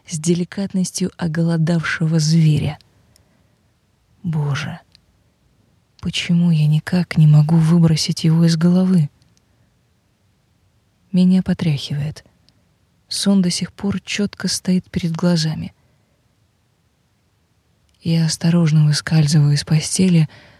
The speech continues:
направляясь в душ. Включаю воду, встаю под горячие тугие струи. Не двигаюсь, просто жду, когда напряжение отпустит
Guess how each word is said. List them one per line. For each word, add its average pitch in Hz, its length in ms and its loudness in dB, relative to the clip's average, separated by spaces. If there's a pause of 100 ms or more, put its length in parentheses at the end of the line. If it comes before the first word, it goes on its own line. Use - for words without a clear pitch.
(140)
направляясь 175 580 0
в 170 80 -2
душ. 156 360 -2 (800)
Включаю 185 580 -2
воду, 185 420 -2 (480)
встаю 170 380 -2
под 156 180 -4
горячие 170 580 -2
тугие 160 420 -2
струи. 151 560 -4 (960)
Не 165 160 2
двигаюсь, 165 580 -2 (220)
просто 202 340 -4
жду, 185 360 -2 (280)
когда 156 320 -4
напряжение 156 720 0
отпустит 175 640 -4